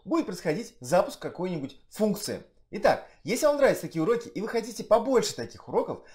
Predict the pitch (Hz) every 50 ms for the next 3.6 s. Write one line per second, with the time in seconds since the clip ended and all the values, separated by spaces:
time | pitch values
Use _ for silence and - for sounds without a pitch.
0 | - - 165 151 127 131 127 175 202 185 147 131 101 131 131 - - 269 - 240
1 | 185 - - - - 131 117 113 104 - 117 123 190 254 269 - - - - 120
2 | - 151 147 - - 165 180 220 220 185 - - 98 - _ _ _ - 139 220
3 | 320 311 - - 208 190 - 208 120 120 110 -